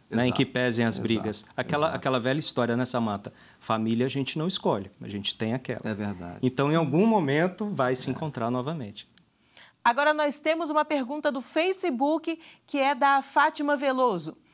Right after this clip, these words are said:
Speaker 3: "Solteiro, sem filhos, maior de sessenta anos. Como deixar a herança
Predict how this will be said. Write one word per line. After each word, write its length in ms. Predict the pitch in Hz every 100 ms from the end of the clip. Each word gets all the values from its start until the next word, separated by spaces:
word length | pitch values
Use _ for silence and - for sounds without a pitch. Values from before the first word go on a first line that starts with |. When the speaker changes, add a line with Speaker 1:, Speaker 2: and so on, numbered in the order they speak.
| - _
Speaker 3:
"Solteiro, 800 | - 349 302 - 294 349 339 339
sem 280 | - 330 359
filhos, 560 | - 294 320 311 320 277
maior 380 | 269 247 277
de 120 | 247 269
sessenta 480 | 262 226 269 269
anos. 560 | 269 240 202 156 151 - - - _
Como 240 | 381 403
deixar 400 | 349 339 - 311
a 40 | 294
herança 460 | 277 269 269 294